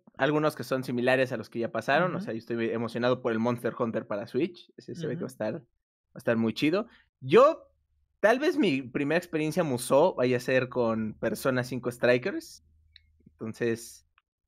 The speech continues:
Speaker 1: chance me, chance me aviento eso. Estoy muy emocionado por No More Heroes tres también. Ese sí, este, se suponía que iba a salir el año pasado, lo re-, lo retrasaron este, entonces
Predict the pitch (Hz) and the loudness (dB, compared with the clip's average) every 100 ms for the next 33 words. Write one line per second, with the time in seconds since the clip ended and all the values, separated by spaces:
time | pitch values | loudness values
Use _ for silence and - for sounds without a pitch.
0 | - _ _ - 131 139 151 131 123 113 | -20 _ _ 2 4 4 4 4 4 2
1 | - 147 135 135 117 127 131 131 139 180 | 0 -2 0 0 2 2 2 2 2 2
2 | 170 127 131 160 160 143 127 131 139 131 | 2 2 4 6 8 8 6 6 6 6
3 | 120 127 127 120 - 127 117 - 127 190 | 4 4 4 2 2 2 2 2 2 2
4 | - - _ - - 117 123 190 208 160 | -2 -20 _ -10 -2 0 0 -2 -8 -12
5 | 113 - 117 110 - - 98 _ _ _ | -12 -4 -2 -4 -8 -14 -14 _ _ _
6 | _ - 120 131 147 151 143 143 143 139 | _ -14 0 4 6 6 6 6 6 4
7 | 135 131 135 170 208 156 104 110 113 123 | 4 2 4 4 4 2 0 -4 -8 -6
8 | 113 120 113 113 - - 120 131 - 165 | -2 0 2 -2 -4 -2 -2 -2 -6 -10
9 | 123 120 113 - | -8 -6 -6 -8